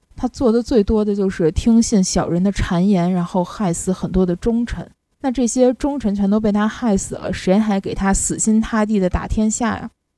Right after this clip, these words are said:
所以康王赵构就像是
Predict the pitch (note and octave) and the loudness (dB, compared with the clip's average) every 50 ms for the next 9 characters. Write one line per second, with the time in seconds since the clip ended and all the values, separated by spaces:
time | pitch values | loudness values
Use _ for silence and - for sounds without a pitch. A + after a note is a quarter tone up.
0 | _ _ _ - - A3 A#3+ B3 G#3+ D3+ A#2+ A2 E2+ - _ _ - - - A3 | _ _ _ -4 -2 0 0 0 -2 -4 -6 -8 -10 -14 _ _ -8 -2 0 0
1 | G#3 G3 F3+ F#3+ G#3 - G#3+ G3+ F#3+ F#3+ G#3+ G3+ F#3+ F#3 - A3 G#3 - - B3 | 0 0 -2 -2 -2 -2 -2 -2 -2 -4 -4 -6 -6 -4 -4 -4 -4 -2 -2 -2
2 | A3 G3 G3 G3 - F3+ D3+ - | -2 -2 -4 -6 -6 -6 -6 -8